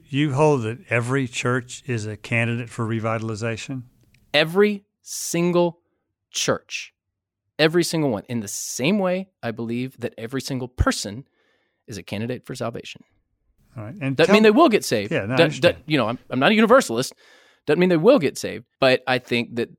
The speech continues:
Speaker 2: they should get saved, and the same with churches.
Speaker 1: So what do you mean by the term revitalization as applied to the church? What, what, what, can you be a little bit more precise on what that involves?
Speaker 2: Yeah, church revitalization is taking a church that's on the wrong trajectory.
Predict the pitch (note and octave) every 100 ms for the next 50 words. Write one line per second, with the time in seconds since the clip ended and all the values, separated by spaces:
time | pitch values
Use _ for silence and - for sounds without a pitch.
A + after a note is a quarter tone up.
0 | _ A#2+ A#2+ A#2+ - - C#4 B2+ F#2+ -
1 | - - D3 _ _ _ _ C#3+ D#3 E3+
2 | - G3+ A#3 C4+ - - _ _ _ _
3 | - C#3 F3 G3+ F#3 C#3 C#3 C#3 C#3 -
4 | A#2 G#2+ G#2 - A#2+ A#2 G#2+ G2 C#3 -
5 | B2 A#2+ G#2+ A2 G#2 G2 F#2 G2+ F#2 -
6 | F#2+ F2+ F2 G#2 F#2+ F2+ F2 - G#2 F#2
7 | - - - _ C3 C#3 D#3+ D3 _ -
8 | C#3 D#3+ _ C3+ C3 - - C3 D#3 C#3
9 | D3+ D#3+ C#3 B2 - G#2 B2 A2+ A#2 G#2
10 | G2+ G#2 F#2 F2+ F2+ E2+ - - _ _
11 | _ _ _ _ - - - - B3 C#3+
12 | C4 C#4+ A#3 F#3 E3 B2+ G#2+ A2+ B2 -
13 | G2+ - C3 F#3 G3 - B2 A#2 - A2
14 | - B2+ C3 A#2 A#2 A#2 - G2+ G2 F#2
15 | - - -